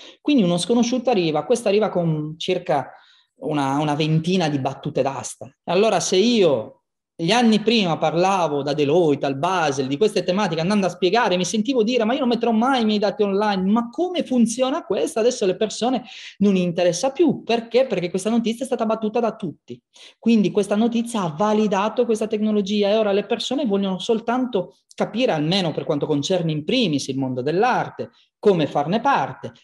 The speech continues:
come posso, artista, come posso vendere le mie opere, collezionista, come collezionarle, e il gallerista sta cercando di capire più o meno che cosa sta succedendo ancora <laughs> in questi giorni. Questo però è molto importante perché poi ha aperto la strada a tutto quello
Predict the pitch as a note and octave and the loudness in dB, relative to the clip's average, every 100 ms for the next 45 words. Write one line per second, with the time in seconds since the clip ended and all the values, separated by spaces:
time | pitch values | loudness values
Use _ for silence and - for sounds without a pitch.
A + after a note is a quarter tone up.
0 | _ G3 D#3+ D#3+ D#3 - D3 C#3+ C#3+ C#3+ | _ -2 -2 0 -2 0 0 -2 -4 -6
1 | D#3+ G3+ F#3+ - D3 C#3+ D3 - C#3+ E3 | -4 -2 0 0 0 0 -2 -2 0 0
2 | D3+ C#3 C#3 D#3 G3 A#3+ F3+ B3 F3+ C#3 | 0 -2 0 0 0 2 2 0 0 -4
3 | C#3 C#3+ C#3+ D#3 F#3 - C3+ F3 D#3+ C#3 | -2 -4 -4 -2 -2 -2 -2 0 0 0
4 | D#3+ F3+ A3 C3+ E3 E3+ C#3 - _ _ | 0 -2 -2 -4 -2 -4 -4 -8 _ _
5 | _ - E3 D#3+ D3+ C#3+ D3 C3+ C3+ B2+ | _ -4 -2 0 2 2 0 -2 -4 -4
6 | C3+ C3+ B2+ B2+ C3 A#2+ B2+ B2+ B2 A#2+ | -4 -4 -4 -4 -4 -4 -4 -4 -4 -4
7 | A#2+ A#2 A#2 - - A#2 A2+ A2+ A2+ A2+ | -6 -6 -8 -8 -6 -4 -4 -4 -6 -2
8 | A#2+ A#2 A#2+ F#2+ B2+ B2 A#2+ A#2 - A2+ | -2 -2 -4 -6 -6 -4 -6 -10 -10 -10
9 | F#2 - - _ _ - - - - _ | -8 -10 -16 _ _ -20 -20 -20 -20 _
10 | _ D4 C#4 G#3 B3+ G3 A3 A3 F#3 F#3+ | _ 0 2 4 4 4 2 0 0 -2
11 | F3+ D#3+ C3 B2 C#3+ C#3+ C4 A#3+ A#3 A#3 | -2 -4 -4 -4 -6 0 0 0 -2 0
12 | B3 A3 F#3+ F3+ A#3 G#3+ - G#3 A#3 - | 2 2 2 2 0 0 0 0 0 0
13 | A3 C4 G#3+ - D4 - B3 A#3+ A3+ A#3 | 0 0 0 -2 -4 2 2 2 0 2
14 | B3+ C4 C4 | 2 0 0